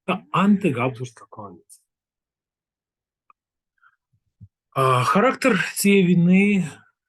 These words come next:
спочатку носив релігійної боротьби між католиками і протестантами. А, у тисяча шістсот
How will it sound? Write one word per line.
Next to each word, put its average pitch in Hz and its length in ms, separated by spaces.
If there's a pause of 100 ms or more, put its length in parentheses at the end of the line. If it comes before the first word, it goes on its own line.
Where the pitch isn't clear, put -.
(760)
спочатку 143 560
носив 120 420
релігійної 120 540
боротьби 104 460
між 98 260
католиками 98 680
і 120 100
протестантами. - 760 (720)
А, 101 140
у 110 160
тисяча 127 360
шістсот 117 580